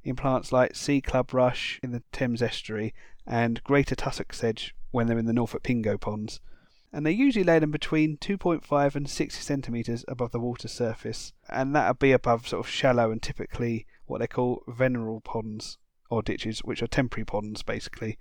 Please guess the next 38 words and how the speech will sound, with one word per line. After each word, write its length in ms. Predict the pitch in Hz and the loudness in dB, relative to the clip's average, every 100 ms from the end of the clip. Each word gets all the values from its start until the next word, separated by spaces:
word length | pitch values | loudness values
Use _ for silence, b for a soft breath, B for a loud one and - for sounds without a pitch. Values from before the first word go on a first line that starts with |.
| b | b
that 200 | 110 - | -6 -4
dry 260 | 131 120 113 | 0 2 2
out 160 | 110 | 0
in 100 | 113 | -6
summer 400 | 113 - 107 107 - - - | -8 -6 -6 -6 -10 -10 -4
and 180 | 120 | -2
are 60 | 120 | 0
refilled 540 | 131 131 - 123 120 | 2 0 2 0 0
in 200 | - 123 | -2 -2
late 260 | 120 123 - | 0 0 0
autumn 320 | 127 123 - 131 | -4 -4 -4 -4
and 120 | 135 | -2
winter 360 | 135 - 127 - | -2 -2 -2 -2
by 140 | 135 | -6
the 100 | 139 | -6
rain 520 | 139 165 156 - - - | -2 -2 -2 -4 -8 -8
and 280 | 127 120 113 | -6 -6 -8
snow, 420 | - - 135 123 113 | -10 -4 -2 -2 -4
depending 300 | - 113 110 | -4 -4 -4
where 120 | 110 | -4
you 140 | 110 | -4
are. 180 | 110 139 - _ _ _ - 147 | -4 -6 -8 _ _ _ -6 -2
The 80 | - | 2
eggs 240 | 214 - | 0 0
hatch 540 | - 185 - - - - | 0 0 -2 -8 -10 -6
when 240 | 139 143 143 | 0 2 2
the 180 | - | 0
water 260 | 139 143 - | 0 0 0
levels 360 | 135 131 131 127 | -2 0 -4 -6
rise 600 | 131 147 147 151 143 - | 0 2 4 2 0 -4
and 120 | 139 127 | -2 0
immerse 380 | 139 143 139 | 4 4 2
them. 240 | - 170 165 - | -2 -4 -6 -6
So 180 | - 131 | 0 2
as 220 | 123 139 | 2 0
the 80 | 127 | 0
water 200 | 110 117 | 0 -2
level 220 | 113 | -4